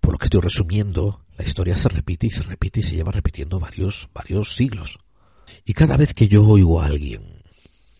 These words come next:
criticar de una manera abrasiva la idea de libertad, igualdad y fraternidad, a mí enseguida se me arquea una ceja y digo,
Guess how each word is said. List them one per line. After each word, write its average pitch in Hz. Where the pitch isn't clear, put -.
criticar 87
de 90
una 95
manera 78
abrasiva -
la 98
idea 104
de 85
libertad, 85
igualdad 87
y -
fraternidad, 76
a -
mí 165
enseguida 196
se -
me 104
arquea 123
una 92
ceja -
y 104
digo, 95